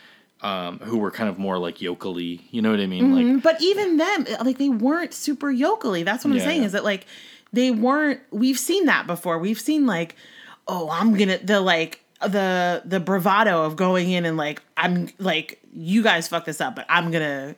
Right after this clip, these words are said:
Speaker 2: balls to the wall. I'm gonna kill,
Speaker 1: Mm-hmm.
Speaker 2: like, I got this." And that was not what they were doing.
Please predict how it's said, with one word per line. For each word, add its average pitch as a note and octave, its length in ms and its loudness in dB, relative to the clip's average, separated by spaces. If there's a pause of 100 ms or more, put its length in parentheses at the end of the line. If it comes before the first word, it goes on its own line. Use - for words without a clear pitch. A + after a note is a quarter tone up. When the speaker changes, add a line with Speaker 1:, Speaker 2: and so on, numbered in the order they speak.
(140)
Speaker 2:
balls D#3 340 -4
to D#3+ 40 -14
the D3 80 -6
wall. C#3 260 -4
I'm C#3 60 -6
gonna C#3+ 140 -6
kill, C3 140 -6
Speaker 1:
Mm-hmm. G2 140 -6
Speaker 2:
like, C#3 240 -10
I D3 100 -2
got D3 300 -4
this." D3+ 360 -8 (340)
And G#3+ 160 4
that A#3+ 180 4
was A#3 140 2
not G#3+ 220 6
what G3+ 100 -2
they F#3+ 140 0
were E3+ 120 -2
doing. D#3+ 680 -2